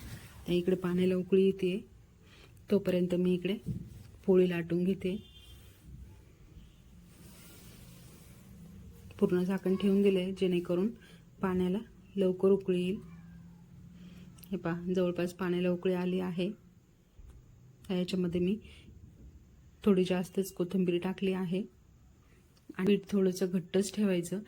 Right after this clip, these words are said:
पीठ जास्त पण पातळ करायचं नाही. पीठ जर पातळ केलं, तर ते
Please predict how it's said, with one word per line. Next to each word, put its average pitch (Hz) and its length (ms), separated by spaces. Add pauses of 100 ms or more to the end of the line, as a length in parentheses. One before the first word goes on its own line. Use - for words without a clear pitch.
(360)
पीठ 185 100 (120)
जास्त 180 300
पण 190 200
पातळ 185 320
करायचं 180 440
नाही. 185 140 (120)
पीठ 185 180
जर 180 160
पातळ 180 380
केलं, 190 340
तर 185 100
ते 190 200